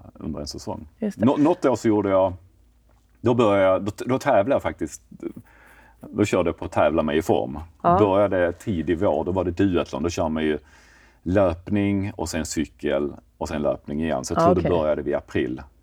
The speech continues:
Speaker 1: Och då var det segt. Alltså jag, eh, hade inte kunnat köra så mycket som jag hade velat med i formen utav löpningen och inte cykel heller.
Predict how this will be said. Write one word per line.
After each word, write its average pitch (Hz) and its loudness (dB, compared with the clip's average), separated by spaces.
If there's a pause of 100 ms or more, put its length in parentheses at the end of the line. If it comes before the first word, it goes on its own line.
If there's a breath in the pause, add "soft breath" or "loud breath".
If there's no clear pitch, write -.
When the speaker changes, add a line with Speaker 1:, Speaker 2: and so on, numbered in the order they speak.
(760 soft breath)
Speaker 1:
Och 87 0
då 98 4
var 76 2
det 85 -2
segt. - -2
Alltså 76 -6
jag, 76 0
eh, 78 -4
hade 95 -2
inte 85 -2
kunnat 92 -4
köra 76 2
så - -10
mycket 76 -6
som 73 -6
jag 71 -4
hade 78 -4
velat 78 -2
med 71 -6
i 73 -8
formen 71 -8
utav 67 -4
löpningen 71 -4
och 76 -8
inte 71 -14
cykel - -8
heller. 71 -2